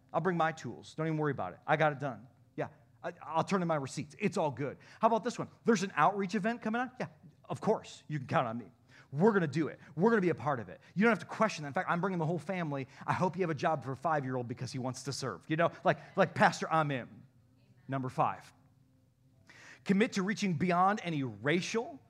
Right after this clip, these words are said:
and denominational barriers to demonstrate the power of biblical unity. When covid hit, because of a political talking point, it took diversity out of this church.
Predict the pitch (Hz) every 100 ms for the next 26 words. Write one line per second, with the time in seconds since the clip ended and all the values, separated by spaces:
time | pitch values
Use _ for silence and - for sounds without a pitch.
0 | _ - 180 156 160 156 143 131 170 175
1 | 208 175 208 220 339 - - _ _ _
2 | - - 143 165 214 240 - 202 170 156
3 | - - 202 170 127 123 147 - _ _
4 | 151 131 107 - 175 202 175 147 147 120
5 | 117 139 123 98 - _ _ _ _ _
6 | _ _ _ _ _ _ _ _ _ _
7 | _ _ _ _ _ _ _ _ _ _
8 | _ _ _ - - - 180 190 - -
9 | 240 262 202 143 107 123 117 202 - _
10 | _ _ - 147 156 165 151 123 - -
11 | 156 226 170 160 - - 202 - 127 110
12 | - 104 110 - _ _ _ _ - -
13 | - 160 - - - 190 160 - 123 139
14 | 104 127 175 - 127 120 120 123 110 -
15 | - 123 98 -